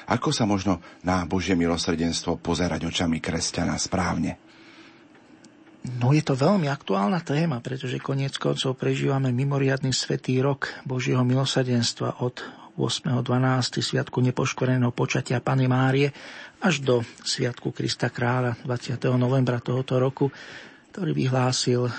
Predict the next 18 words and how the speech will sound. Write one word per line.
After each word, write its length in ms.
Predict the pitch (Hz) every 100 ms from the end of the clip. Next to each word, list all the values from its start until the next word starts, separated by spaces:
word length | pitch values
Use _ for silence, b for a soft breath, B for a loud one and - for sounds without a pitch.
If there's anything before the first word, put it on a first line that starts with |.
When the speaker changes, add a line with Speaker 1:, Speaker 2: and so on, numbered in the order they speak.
| B
Speaker 2:
svojou 680 | - - 127 127 131 127 131 B B B B B B B
bulou 640 | 147 117 127 127 127 135 135 139
Misericor-, 480 | 123 127 - 127
Misericordie 800 | 180 131 131 127 - 127 123 127
Vultus 640 | 117 120 120 - 123 - - B B
svätý 320 | - 139 127
otec 240 | 123 123 127
František. 960 | - 131 131 135 123 131 - - - -
A 80 | -
sám 260 | 190 233
je 160 | 208 190
tým 80 | 139
pokračovateľom 960 | 170 165 156 - 147 147 147 143 143 139 B B B B - -
tradície, 640 | 139 147 147 143 - 139 139
ktorá 480 | - 135 131 131 139
ako 180 | 139
keby 240 | - 135 -
kulminovala, 800 | 165 202 214 156 127 123 135